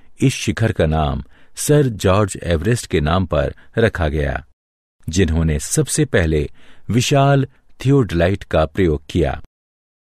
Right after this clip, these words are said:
और जिन्हें इस काम के लिए नियुक्त किया गया था। यह एक थियोडलाइट है, एक सर्वेक्षण यंत्र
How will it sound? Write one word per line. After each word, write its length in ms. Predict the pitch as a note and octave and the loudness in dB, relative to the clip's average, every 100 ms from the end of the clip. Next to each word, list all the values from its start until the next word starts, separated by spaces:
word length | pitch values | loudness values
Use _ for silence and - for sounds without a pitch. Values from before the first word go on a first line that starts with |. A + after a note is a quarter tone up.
| _ _ - | _ _ 0
और 280 | E2 D2 | 0 0
जिन्हें 500 | C#2 C3+ C#3 F2 C2+ - - - C#3+ | -2 0 2 2 -2 -8 -14 -6 0
इस 160 | - | 0
काम 300 | - C3 C#3+ | 0 2 2
के 160 | C3 F#2 | 2 0
लिए 360 | D#2+ D2+ D2 - - - | 2 0 -2 -6 -16 -4
नियुक्त 420 | C3+ D3 C#3+ - A2 | 2 4 4 0 -8
किया 300 | - G#2 D#2 | -2 0 2
गया 260 | D#2+ C#2+ | 0 -2
था। 360 | - - C2 - _ _ _ _ _ _ _ _ _ _ B2+ | -4 -6 -6 -6 _ _ _ _ _ _ _ _ _ _ 0
यह 280 | C#3+ D3 - | 2 2 0
एक 340 | A#2 G#2 D2 - - - - - | 2 2 0 -6 -20 -20 -10 0
थियोडलाइट 540 | D3+ C3+ E2+ C#2+ C#2+ | 2 4 2 0 -2
है, 220 | D#2 C2 - _ _ _ _ - | -4 -6 -8 _ _ _ _ -4
एक 300 | A#2+ C#3 C3+ | 2 4 2
सर्वेक्षण 680 | C3 - D#2+ E2 G2+ - D2+ | -2 -2 0 0 -2 -2 -2
यंत्र 520 | E2 G#2+ D#2+ - C2+ | 2 2 0 -2 -6